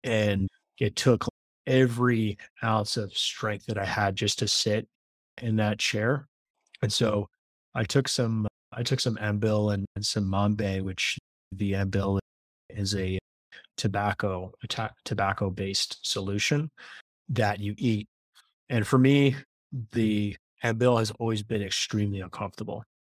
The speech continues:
So it's, it, <laughs> the, the, uh, one of the gentlemen that was serving at the, uh, at the ceremony, he gave me, broke me off, like, a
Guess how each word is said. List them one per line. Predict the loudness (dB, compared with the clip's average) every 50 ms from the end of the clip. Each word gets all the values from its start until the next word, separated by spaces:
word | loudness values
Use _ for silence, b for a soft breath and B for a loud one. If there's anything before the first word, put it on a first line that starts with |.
| _ _ _ _ -8
So | -2 0 0 0 0 -2 -6 B B B B B B B B _ _ _ -2
it's, | 0 2 2 2 0 0 -2 -4 -4 -2 -2 -2 -4 -6 B B B B B _ _ _ _ _ _ -4
it, | 0 0 0 0 0 -4 -6 -8 -4
<laughs> | 2 4
the, | 6 6 6 4
the, | 2 2 0 2 2 2 2 0
uh, | -2 _ _ -8 -2
one | 0 0
of | 0
the | 0
gentlemen | 0 0 0 0 2 0 0 0 0
that | -2 -4
was | -4 -4 -4
serving | -4 -2 -2 -4 -2 0 -2 -2 _ _ _ _ _ _ _ _ _ _
at | -6 -6 -6 -6 _ -10
the, | -8 -8 -8 -8 -8
uh, | -10 -10 _ _ -20 _ _ -20
at | -12
the | -8 -6
ceremony, | -4 -4 -4 -2 -2 0 0 0 2 0 0
he | 0
gave | 0 0 0 0
me, | 0 0 -2 -2
broke | -2 2 2 2 2 2 0
me | -2
off, | 0 0 0 -2 -2 -8
like, | -10 -8 -10
a | -10